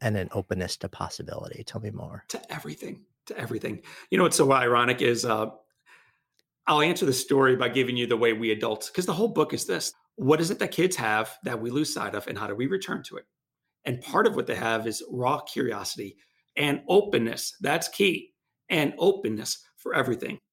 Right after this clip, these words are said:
Speaker 2: And so one of the very first responses on my book came through, and it was a one-star rating, if you can imagine. Why was it a one-star rating?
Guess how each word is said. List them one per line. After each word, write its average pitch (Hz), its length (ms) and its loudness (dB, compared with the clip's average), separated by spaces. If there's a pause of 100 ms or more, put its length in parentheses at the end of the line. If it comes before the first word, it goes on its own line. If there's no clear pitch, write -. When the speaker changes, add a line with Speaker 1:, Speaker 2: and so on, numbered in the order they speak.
(380)
Speaker 2:
And 127 100 -2
so 156 100 6
one 175 120 6
of 175 40 6
the 160 60 6
very 160 280 6
first 175 320 0
responses 143 560 -2
on 123 100 -2
my 113 120 0
book 131 360 0
came 131 300 -2
through, 120 440 2
and 127 180 0
it 127 100 -2
was 123 180 0
a 123 80 0
one-star 156 640 4
rating, 135 340 2
if 107 100 -10
you - 80 -6
can 127 100 -4
imagine. 113 500 -8
Why 247 260 0
was 220 180 4
it 175 60 0
a 160 60 6
one-star 151 460 4
rating? 120 360 2